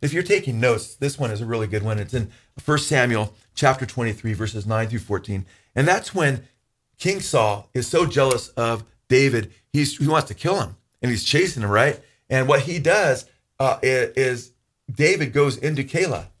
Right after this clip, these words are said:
And when he gets there, uh, he's concerned. He starts seeking the father.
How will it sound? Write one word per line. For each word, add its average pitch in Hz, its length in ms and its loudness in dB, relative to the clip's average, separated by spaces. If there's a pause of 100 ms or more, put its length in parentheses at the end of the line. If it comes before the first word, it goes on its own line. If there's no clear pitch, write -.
(340)
And 120 160 0
when 127 100 0
he 135 60 -2
gets 202 240 2
there, 120 420 2 (280)
uh, 117 380 2 (280)
he's 147 220 0
concerned. 156 500 -4
He 107 60 -6
starts - 280 0
seeking 143 320 -4
the 135 60 0
father. - 460 -2